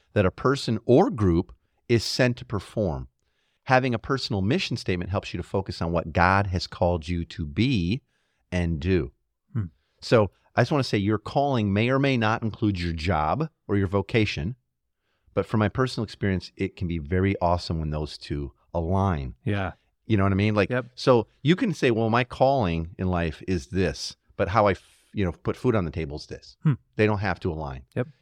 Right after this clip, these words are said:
Speaker 1: And th-, and it doesn't necessarily mean that you won't be fulfilled. I mean, I know people who have great callings in life and, and they're a truck driver, you know, and
Speaker 2: Yeah.
Speaker 1: that's not their calling to drive a truck around, but then they have their life and that's, they just, it's, it's great.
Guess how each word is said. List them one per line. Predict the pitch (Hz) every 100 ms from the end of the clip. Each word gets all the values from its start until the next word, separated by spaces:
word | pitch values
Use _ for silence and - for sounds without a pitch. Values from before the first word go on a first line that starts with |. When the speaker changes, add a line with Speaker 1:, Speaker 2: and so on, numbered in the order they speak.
| _
Speaker 1:
And | 98 95 92 85 101
th-, | 123
and | 120
it | 113
doesn't | 175 240
necessarily | 214 175 - 151 131
mean | 131
that | 120 117
you | 113
won't | 113
be | 113 104
fulfilled. | - 101 - 254 143 -
I | 90
mean, | 92
I | 117
know | 156
people | 135 113 107
who |
have | 95
great | - 117 123
callings | 120 95 87 85
in |
life | 80 82 - _ _ _ -
and, | 101 98 95 98 -
and | - 98
they're | 104
a |
truck | - 170
driver, | 87 71 71 _ -
you | 104
know, | 107
and | 104 113
Speaker 2:
Yeah. | 110
Speaker 1:
that's | 107 -
not | 123
their | 104
calling | 104 87
to | 85
drive | 90 82
a |
truck | 82 120 -
around, | 73 92
but | 98 - _ _ _ _ _ _
then | - 95 92 92
they | 92 92
have | 98 107
their | 143
life | 202 -
and | 90
that's, | 110 - -
they | 104
just, | 98 110 -
it's, | 110
it's | 117 - -
great. | 165 120